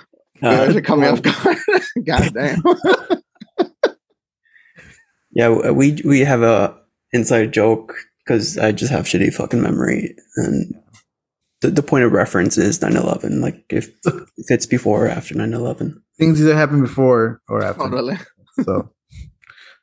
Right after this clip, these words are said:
Speaker 3: for the most part, a lot of shit happened after nine eleven, so. <laughs>
Speaker 1: That's true. <laughs> What about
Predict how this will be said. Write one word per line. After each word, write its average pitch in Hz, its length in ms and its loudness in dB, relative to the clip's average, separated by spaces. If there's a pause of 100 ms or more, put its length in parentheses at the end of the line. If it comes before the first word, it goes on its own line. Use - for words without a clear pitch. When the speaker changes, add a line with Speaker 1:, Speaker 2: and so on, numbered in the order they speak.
Speaker 3:
for 160 100 2
the 160 60 6
most 240 240 4
part, 165 240 4
a 123 100 2
lot 151 160 6
of 151 60 2
shit 151 140 4
happened 135 280 2
after 127 220 0
nine 117 240 0
eleven, 107 340 -2
so. - 140 -2
<laughs> - 1300 -2
Speaker 1:
That's 127 140 -8
true. 143 340 0
<laughs> - 80 2 (2500)
What 131 100 -2
about 123 60 2